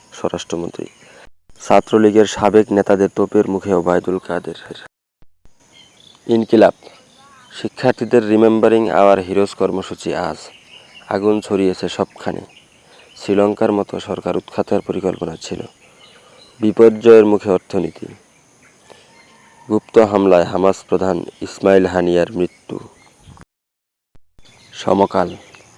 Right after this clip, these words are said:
অর্থনীতি বাঁচবে কী করে? কর্মসূচিতে পুলিশের বাধা, সংঘর্ষ,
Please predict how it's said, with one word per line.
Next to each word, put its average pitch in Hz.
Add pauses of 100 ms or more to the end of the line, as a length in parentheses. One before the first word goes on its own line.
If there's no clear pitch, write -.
(100)
অর্থনীতি 104
বাঁচবে 95
কী 104
করে? - (1080)
কর্মসূচিতে 107
পুলিশের 101
বাধা, 90 (240)
সংঘর্ষ, 95